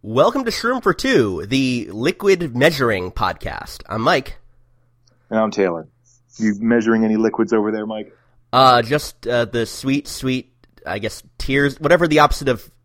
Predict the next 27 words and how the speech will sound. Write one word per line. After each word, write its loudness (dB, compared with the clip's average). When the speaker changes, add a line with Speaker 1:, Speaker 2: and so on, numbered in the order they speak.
Speaker 1:
tears -2
is, -8
of -8
victory. -10
Watching -4
the -8
Red -4
Sox -6
just -12
beat -8
the -10
snot -4
out -8
of -10
the -10
Houston -12
Astros -8
in, -10
uh, -8
Game -4
Three -4
of -6
the -6
A -4
L -4
C -6
S. -4